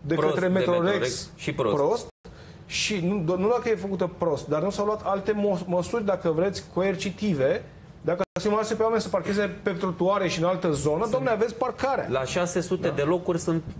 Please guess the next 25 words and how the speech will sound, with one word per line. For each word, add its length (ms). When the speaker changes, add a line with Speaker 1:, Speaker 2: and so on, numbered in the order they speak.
Speaker 2:
maximum 580
cincizeci 400
de 80
mașini 360
Speaker 1:
Dacă 140
Speaker 2:
parcate 200
Speaker 1:
vreți 140
să 60
Speaker 2:
pe 60
zi. 40
Speaker 1:
trecem 200
pe 80
mobilitate 640
urbană 380
și 100
poate 220
dedicați, 460
și 60
chiar 140
vă 160
rog 180
să 100
dedicați 720
o 120
emisiune 840